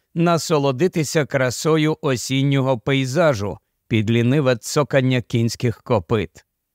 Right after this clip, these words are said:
Гелікоптери, голуби і перисті смуги, залишені ракетними двигунами у небі,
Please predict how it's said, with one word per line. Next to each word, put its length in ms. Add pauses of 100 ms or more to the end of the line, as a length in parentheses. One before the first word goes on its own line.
(680)
Гелікоптери, 1300 (200)
голуби 840 (360)
і 160
перисті 760
смуги, 680
залишені 760
ракетними 680
двигунами 640
у 140
небі, 440